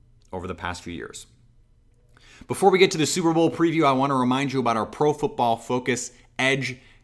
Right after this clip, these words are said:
giveaway. Put your name and your Twitter handle in a review of this podcast on iTunes,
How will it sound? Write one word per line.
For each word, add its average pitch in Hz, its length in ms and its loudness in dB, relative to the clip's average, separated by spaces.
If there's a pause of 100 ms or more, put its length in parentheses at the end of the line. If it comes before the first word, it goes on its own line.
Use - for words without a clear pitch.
giveaway. 107 380 2
Put - 240 -4
your 139 100 -2
name 143 220 0
and 185 100 0
your 175 100 -4
Twitter 160 260 -2
handle 139 360 -2
in 117 60 0
a 110 60 -2
review 110 380 -2
of 95 100 -4
this 160 160 -4
podcast 143 680 -6
on 104 140 -6
iTunes, 180 500 -4